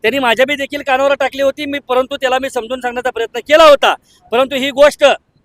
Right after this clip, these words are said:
जर एखाद्याने जर पैशाच्या जीवावर उमेदवारीच विकत घेतली असेल, उमेदवाराला विकत घेतली असेल, तर त्याच्यामध्ये मी त्याचा देखील निषेध करतो. कारण की मला तुम्हाला एकच जबाबदारीने सांगायचं आहे, कारण की मी आज या ठिकाणी जबाबदारीने सांगतो की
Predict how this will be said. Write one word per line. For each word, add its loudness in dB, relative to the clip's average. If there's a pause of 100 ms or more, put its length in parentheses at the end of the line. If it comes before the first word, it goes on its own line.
(240)
जर 4
एखाद्याने 4
जर 2
पैशाच्या 0
जीवावर 4
उमेदवारीच 0 (100)
विकत -4
घेतली -4
असेल, 0
उमेदवाराला -4
विकत -8
घेतली -6
असेल, -4 (480)
तर -6
त्याच्यामध्ये 0
मी -4
त्याचा -2
देखील -4
निषेध -2
करतो. -2
कारण -6
की -8 (380)
मला 0
तुम्हाला 0
एकच 4
जबाबदारीने 0
सांगायचं -6
आहे, 0
कारण -6
की -10 (340)
मी -4
आज 0 (440)
या 6
ठिकाणी -2
जबाबदारीने 2
सांगतो -4
की -8